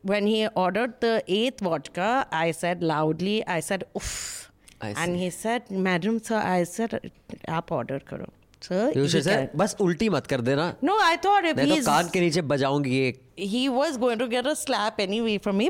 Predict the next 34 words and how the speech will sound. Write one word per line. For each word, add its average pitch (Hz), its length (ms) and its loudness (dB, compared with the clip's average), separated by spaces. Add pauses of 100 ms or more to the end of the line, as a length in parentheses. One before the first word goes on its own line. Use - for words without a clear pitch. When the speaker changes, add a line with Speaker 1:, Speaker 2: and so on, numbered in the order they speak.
Speaker 1:
but 277 160 2
I 233 160 4 (100)
just 277 120 0
want 262 160 2
to 262 80 0
say, 254 320 -4
just 247 320 -2
because 247 400 -2
booze 220 440 0
is - 140 -6
free, 233 520 -2
whichever 208 480 -2 (420)
Indian 214 380 2
men 190 200 2
are 190 140 2
listening 190 600 0
over 180 200 2
here, 180 360 2 (160)
please, 240 400 0
you 226 80 2
don't 262 160 2
have 285 160 0
to 240 120 0
drink 208 200 0
the - 20 -2
full 214 220 2
bottle. 165 420 -2 (220)
Speaker 2:
What's 127 240 -2
your 208 100 2
Speaker 1:
It's 202 140 -2
okay. 143 100 6
Speaker 2:
favorite - 500 0 (140)
airline 117 320 2
drink? 98 340 -4